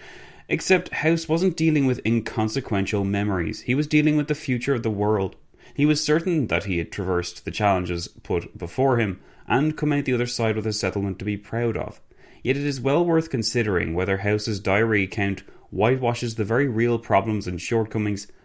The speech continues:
the man actually faced. Perhaps out of a sense of pride, he could not bring himself to commit pen to paper and admit when he had lost,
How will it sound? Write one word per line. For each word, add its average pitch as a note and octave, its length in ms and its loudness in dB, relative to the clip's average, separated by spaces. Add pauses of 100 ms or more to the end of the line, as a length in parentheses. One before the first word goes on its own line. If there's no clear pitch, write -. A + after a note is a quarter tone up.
(100)
the C3+ 80 0
man A2+ 380 2
actually F2+ 420 -4
faced. A#2+ 500 -4 (300)
Perhaps G2 440 4
out F#2 160 2
of E2+ 60 -4
a F2 60 -2
sense G#2 300 0
of E2+ 160 -6
pride, G#2 380 2 (200)
he C3 120 -8
could D3+ 180 2
not C#3 180 0
bring B2 220 2
himself F#2 500 0
to G#2 100 -6
commit B2 420 -2
pen F2 240 -2
to E2 80 -6
paper - 520 -6
and A2 140 -4
admit A2+ 380 0
when G2 340 0
he F2 160 -2
had E2 160 -4
lost, G2 460 -2